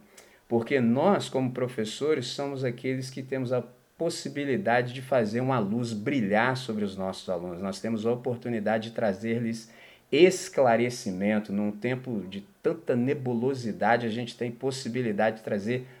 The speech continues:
lucidez. Então, a gente tem aquela oportunidade também de tirar alguns das trevas da ignorância e colocá-los na luz e também de aprimorá-los nos seus dons, talentos e faculdades. Então, com isso,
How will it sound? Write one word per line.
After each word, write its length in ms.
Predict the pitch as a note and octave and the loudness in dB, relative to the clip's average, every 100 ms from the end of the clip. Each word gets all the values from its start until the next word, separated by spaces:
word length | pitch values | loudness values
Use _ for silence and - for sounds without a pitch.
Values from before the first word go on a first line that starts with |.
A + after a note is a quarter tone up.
| _ | _
lucidez. 1700 | F2+ A2+ G#3+ G#3+ - - - _ _ - - G#2 G2 G#2 G2 - - - | 0 6 6 6 0 -12 -18 _ _ -16 -4 0 4 4 4 -4 -16 -16
Então, 220 | G2 - A2 | -16 0 2
a 80 | |
gente 260 | A2+ B2 - | 2 -2 -4
tem 120 | B2 | -2
aquela 280 | A#2+ B2+ B2 | 0 2 2
oportunidade 880 | C3 C3 B2 C3 B2 G#2+ A2 A2+ A2+ | 2 0 -2 -2 -2 0 2 2 0
também 440 | A#2+ G#2+ G#2 A2 A#2 | -4 0 0 0 0
de 460 | B2 C3+ B2+ F2+ - - - - - - - | -2 0 2 0 -4 -18 -20 -20 -20 -20 -6
tirar 360 | - E3 B2+ | 4 8 10
alguns 380 | D3 A2 A#2+ C3+ | 10 8 4 2
das 260 | B2 G#2+ - | 2 2 2
trevas 360 | A2+ A#2 A2 | 4 4 2
da 100 | G#2+ | 0
ignorância 680 | A2 A2+ A#2 G2+ G#2+ A#2 - | 0 0 2 2 2 0 -2
e 40 | B2+ | 0
colocá-los 640 | C3+ C3 A#2 A#2 A#2+ A2+ | 2 2 2 2 2 0
na 120 | B2 | -2
luz 580 | G#2 F#2+ A2 C#3 C3 - | -2 0 0 0 -2 -8
e 100 | C3 | -8
também 460 | A#2 B2+ A2 G#2+ A#2+ | -2 2 2 2 0
de 160 | A2+ A#2+ | 0 0
aprimorá-los 1000 | C3+ - C3 B2+ A#2+ G2 G2 A2 G#2+ G#2+ | 0 0 -2 0 2 2 2 2 0 -4
nos 160 | G#2+ | -6
seus 220 | - G2+ | -4 -4
dons, 300 | F2 G2+ G#2 | -2 -2 -2
talentos 520 | - G#2+ F#2 F#2+ G2 G2+ | -2 -2 -2 -2 -4 -6
e 80 | |
faculdades. 840 | G2+ - G2 - A#2+ F2 D#2+ - - _ - - - - | -8 -6 -6 -6 -6 -6 -6 -10 -20 _ -20 -20 -20 -18
Então, 240 | - A3 F#3 | 0 2 2
com 300 | - C3 C3+ | 0 0 4
isso, 420 | G3+ - - - | 4 2 -4 -14